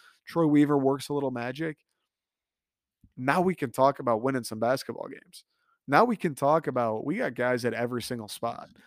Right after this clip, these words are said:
Now we can talk about, we even got a couple guys off the bench that'll, that'll, you know, make you turn your head. I'm excited about the Pistons. I'm happy. I, I really like this Bagley trade. I think it sends the right message, and I think it, it,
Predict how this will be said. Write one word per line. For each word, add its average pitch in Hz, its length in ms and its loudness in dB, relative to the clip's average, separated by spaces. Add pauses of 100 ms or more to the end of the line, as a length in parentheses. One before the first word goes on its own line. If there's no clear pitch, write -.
(180)
Now 160 220 4
we 262 100 0
can 165 160 -2
talk 131 360 2
about, 120 220 2
we 147 120 0
even 214 240 -2
got 127 160 0
a 120 60 -4
couple 135 280 -2
guys 123 260 0
off 120 140 -2
the 123 80 -6
bench 131 540 -2 (100)
that'll, 123 280 -2
that'll, 117 380 -2
you 131 100 -8
know, 113 200 -8 (380)
make 143 160 0
you 127 60 0
turn 131 260 0
your 117 160 2
head. 113 260 4 (2250)
I'm 143 120 2
excited 180 320 4
about 127 180 2
the - 80 -14
Pistons. - 500 -8 (300)
I'm 135 100 -2
happy. 127 520 2
I, 131 80 2
I 127 140 2
really 135 320 4
like 131 200 0
this 117 140 -8
Bagley 127 320 0
trade. 131 420 -4 (420)
I 120 40 -6
think 139 140 2
it 127 100 -4
sends 131 300 -2
the 123 100 -2
right 120 180 0
message, 117 360 -6
and 123 100 -4
I 117 60 -4
think 120 280 -8
it, 120 80 0 (200)
it, 123 180 -4